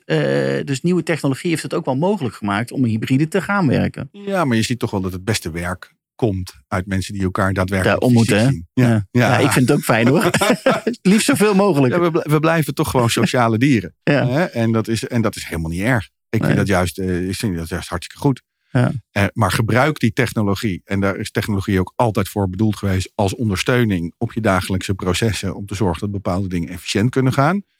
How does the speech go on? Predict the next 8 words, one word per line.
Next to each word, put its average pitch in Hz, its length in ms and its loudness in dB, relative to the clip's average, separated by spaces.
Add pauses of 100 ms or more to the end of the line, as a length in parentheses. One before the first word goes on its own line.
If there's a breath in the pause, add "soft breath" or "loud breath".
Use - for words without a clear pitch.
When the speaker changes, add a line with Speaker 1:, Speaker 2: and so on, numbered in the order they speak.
(460 soft breath)
Speaker 2:
En 104 160 0
misschien 87 300 -2
wel 85 280 -2
een 107 140 -2
aantal 87 300 -4
reisbewegingen 120 840 0
te 123 80 -6
verminderen. 135 560 0